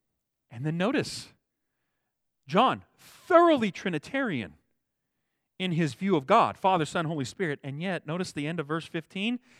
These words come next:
"And he shall reign forever and ever." Who?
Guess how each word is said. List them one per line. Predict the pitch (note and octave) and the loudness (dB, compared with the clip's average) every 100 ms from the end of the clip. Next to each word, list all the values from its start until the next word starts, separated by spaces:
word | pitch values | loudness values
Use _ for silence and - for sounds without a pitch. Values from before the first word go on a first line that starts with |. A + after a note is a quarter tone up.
| _ - | _ -6
"And | F#3+ F#3 C#3+ - | -4 -4 -6 -12
he | - - D#4 C#4+ C#3 F#2 _ _ _ _ _ | -10 0 2 2 0 -8 _ _ _ _ _
shall | - - C#3+ B2 | -16 0 2 2
reign | B2+ A#2+ | 0 -2
forever | - A#2 A2 | -4 -6 -6
and | |
ever." | F#2 | -8
Who? | F2 F#3 A2+ | -4 -4 -4